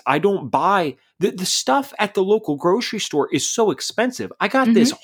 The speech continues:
Speaker 1: hole in the wall. Well, it's not so much a hole in the wall anymore. They're very
Speaker 2: Yeah.
Speaker 1: successful, but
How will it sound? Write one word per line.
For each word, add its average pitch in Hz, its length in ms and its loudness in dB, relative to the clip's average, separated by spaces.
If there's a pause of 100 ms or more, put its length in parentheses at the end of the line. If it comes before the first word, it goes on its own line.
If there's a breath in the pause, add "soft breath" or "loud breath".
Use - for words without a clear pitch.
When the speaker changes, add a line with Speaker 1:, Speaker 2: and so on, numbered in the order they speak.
(120)
Speaker 1:
hole 226 220 4
in 254 120 2
the 240 60 -2
wall. 185 520 0
Well, 151 280 4
it's - 140 -10
not 147 180 0
so - 140 0
much 127 160 0
a 110 60 4
hole 123 160 0
in 120 60 -2
the 117 60 0
wall 113 220 4
anymore. 107 300 0
They're 98 100 0
very 104 240 2
Speaker 2:
Yeah. 233 160 4
Speaker 1:
successful, 170 380 2
but 110 200 2